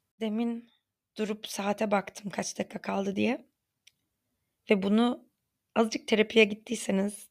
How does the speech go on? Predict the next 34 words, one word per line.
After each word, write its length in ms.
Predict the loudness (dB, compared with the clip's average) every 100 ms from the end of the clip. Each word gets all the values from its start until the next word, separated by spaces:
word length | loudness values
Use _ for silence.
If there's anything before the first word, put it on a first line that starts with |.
| -2
deneyiminiz 480 | 2 2 0 0 0
olduysa 680 | 0 -2 -4 -2 -2 -2 -10 _ -4
biliyorsunuzdur. 800 | 0 0 0 -2 0 -2 -4 -8 _ _ -20 -20 -20 -20 _ _ 6
Böyle 200 | 6 6
ben 140 | 0
psikanalize 520 | -4 2 4 4 4
de 60 | 2
işte 220 | 2 0
bazen 320 | 2 2 2
gözlerimi 460 | 4 4 4 4 2
açıp 260 | 0 -4 -2
birden 440 | 0 0 -2 -4 _ _ -10
saate 420 | 0 2 4 2
bakıyorum. 440 | 0 0 0 -2 _ _ _ -16
Psikanalistim, 640 | -2 2 4 2 2 2
"Ne 40 |
oldu?" 280 | 2 2 0
diyor. 220 | 2 0
"Saate 300 | 0 0 0 -2
bakıyorum." 520 | -2 4 6 4 0 -10 _
diyorum, 280 | 0 2 4
"Ne 80 | 4
kadar 260 | 6 6
kaldı?" 300 | 6 2 2
diye, 180 | 2 2
hani 240 | 2 0 -2 -12 -8 4
ona 160 | 6
göre 200 | 8 4 2
toparlayayım 460 | 2 4 4 4
laflarımı 420 | 2 0 0 0
diye. 180 | -2 -2 _ -20 _ 0
"Ne 120 | 4
oldu?" 340 | 4 4 2 0
diyor 220 | -2